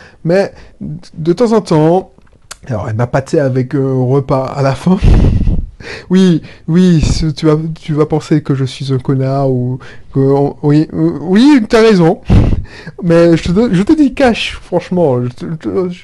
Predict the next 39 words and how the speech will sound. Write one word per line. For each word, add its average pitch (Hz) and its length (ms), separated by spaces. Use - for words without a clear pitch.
je 180 60
suis - 120
pas - 80
là 247 120
pour, - 320
pour 160 160
te 151 320
dire 165 320
que 156 100
je 135 120
suis 143 280
quelqu'un 143 380
de 139 100
vertueux, 135 600
tout - 120
ça. - 220
Mais 170 80
au 233 180
moins, 320 380
ça 208 140
me 220 140
permet, 240 420
ça 214 160
m'a 226 100
permis 269 320
d'a-, 196 240
d'aller 196 320
vers, 143 360
vers, 139 260
euh, 127 360
la 135 100
prière, 135 380
tout 131 100
ça. - 220
Donc, 185 220
effectivement, 220 760
quand 190 200
j'y 175 180
allais 156 400